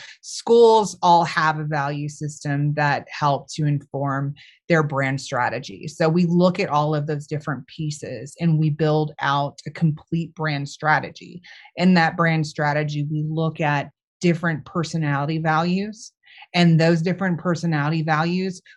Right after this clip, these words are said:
we have a workshop where we place images with those different values and we create a mood board. And that mood board is then shared with the team and we get feedback. And that's something that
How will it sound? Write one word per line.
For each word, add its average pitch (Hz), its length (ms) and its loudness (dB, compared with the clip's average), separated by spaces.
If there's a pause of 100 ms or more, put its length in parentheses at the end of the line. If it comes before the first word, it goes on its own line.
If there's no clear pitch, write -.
(140)
we 180 220 4
have 185 560 4
a 160 380 -2
workshop 165 880 0
where 180 220 0
we 180 280 -2
place 170 600 -2
images 160 800 0 (320)
with 165 420 4
those 156 460 2
different 151 440 -6
values 143 540 -4
and 175 100 6
we 175 80 4
create 165 380 -2
a 147 40 0
mood 156 360 0
board. - 220 -18 (640)
And 185 160 6
that 185 180 4
mood 190 260 4
board 185 260 0
is 160 180 -2
then 175 220 0
shared 165 460 -4
with 160 180 -2
the 165 100 -8
team 170 440 2
and 170 140 6
we 165 120 4
get 156 240 -2
feedback. 190 640 0
And 190 80 4
that's 190 200 -2
something 214 320 -2
that 165 180 2